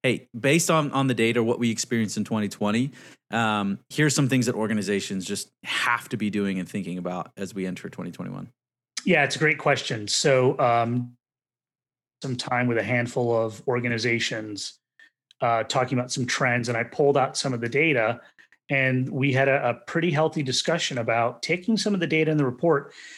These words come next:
Speaker 2: and just comparing it to their own results, right? So if you're a medium-sized, uh, you know,
Speaker 1: Hmm.
Speaker 2: healthcare organization, well, those organizations grew four and a half percent in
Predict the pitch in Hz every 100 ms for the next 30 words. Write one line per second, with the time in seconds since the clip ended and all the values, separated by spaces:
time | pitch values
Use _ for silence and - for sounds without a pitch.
0 | - - 151 233 - 320 262 190 180 160
1 | 127 139 143 139 143 123 160 113 - 123
2 | 127 - - 123 151 160 143 147 160 156
3 | - 131 139 127 - 131 120 113 - _
4 | _ _ - 135 120 117 165 - 156 127
5 | 139 127 123 120 120 117 - 127 - _
6 | _ _ _ _ - 123 113 120 - _
7 | 139 123 147 143 143 127 127 127 139 123
8 | 113 135 131 131 123 - - _ _ -
9 | - 156 156 131 131 135 - - 127 -
10 | 123 127 - 123 117 113